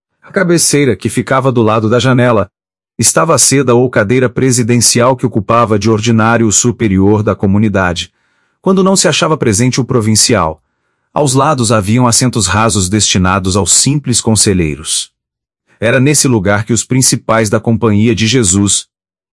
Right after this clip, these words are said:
incumbidos do governo da província do Brasil, faziam as suas conferências secretas, nas quais só eram admitidos os irmãos do quarto voto,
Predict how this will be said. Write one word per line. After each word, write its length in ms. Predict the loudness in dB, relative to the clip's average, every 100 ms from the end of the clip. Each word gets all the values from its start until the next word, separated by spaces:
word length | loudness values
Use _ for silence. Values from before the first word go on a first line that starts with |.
| _
incumbidos 640 | -4 0 0 2 0 0 0
do 100 | 0
governo 460 | 0 0 0 2 0
da 100 | 0
província 520 | 0 0 0 0 0
do 100 | 0
Brasil, 560 | 2 2 0 0 -2 -8 _ _ _ -4
faziam 360 | -2 2 2
as 80 | 0
suas 260 | 0 0 0
conferências 640 | -2 0 0 0 0 -2
secretas, 720 | -2 -2 -2 -2 -4 -8 -10 _
nas 220 | -8 -6
quais 320 | -2 0 0 0
só 240 | 0 2
eram 180 | 2 2
admitidos 680 | 2 0 0 -2 0 0 0
os 200 | 0 0
irmãos 540 | 0 2 2 2 0
do 140 | -4
quarto 500 | -2 -2 -2 -2 -4
voto, 560 | -2 0 -2 -2 -8